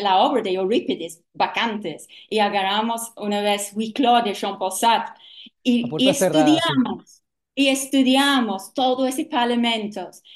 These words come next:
Speaker 1: y uno iba buscando el cuerpo psicológico, el cuerpo emocional.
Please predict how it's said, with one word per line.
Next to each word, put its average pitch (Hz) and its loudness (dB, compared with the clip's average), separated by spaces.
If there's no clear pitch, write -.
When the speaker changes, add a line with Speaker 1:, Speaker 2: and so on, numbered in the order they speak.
Speaker 1:
y 208 0
uno 254 6
iba 269 2
buscando 240 -2
el 185 -4
cuerpo 214 -4
psicológico, 208 -4
el 214 0
cuerpo 214 0
emocional. 202 -4